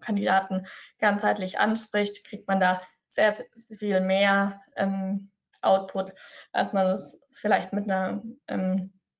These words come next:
gezielten Kampagne hinkriegen würde. Ansonsten ist die Jobsuche sehr emotional geprägt. Auch das hatten wir jetzt schon ein paar Mal. Deswegen, ähm, da würde ich empfehlen, sich, äh, reif-, äh,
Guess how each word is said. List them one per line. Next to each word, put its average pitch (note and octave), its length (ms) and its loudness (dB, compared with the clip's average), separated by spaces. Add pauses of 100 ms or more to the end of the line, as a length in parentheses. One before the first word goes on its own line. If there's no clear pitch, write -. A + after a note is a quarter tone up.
(320)
gezielten G3 520 0
Kampagne F#3+ 720 0 (120)
hinkriegen F#3 600 0
würde. - 300 -6 (960)
Ansonsten A3 640 2
ist - 260 -2
die A3 60 -4
Jobsuche G#3 640 0 (280)
sehr G#3+ 180 2
emotional G#3 560 2
geprägt. A#3 380 -4
Auch F#3+ 100 -4
das A3 220 -10
hatten G#3+ 200 -4
wir G#3 80 0
jetzt G#3 160 -2
schon G#3+ 300 -4 (420)
ein G#3+ 80 -4
paar G#3 220 0
Mal. G#3 300 4
Deswegen, G3 600 -2
ähm, G3 520 -4 (360)
da G3+ 240 6
würde G3 140 -2
ich G#3 80 -8
empfehlen, G3+ 640 -2
sich, G3+ 340 -12 (120)
äh, - 200 -4
reif-, G3+ 720 2
äh, G#3 160 -8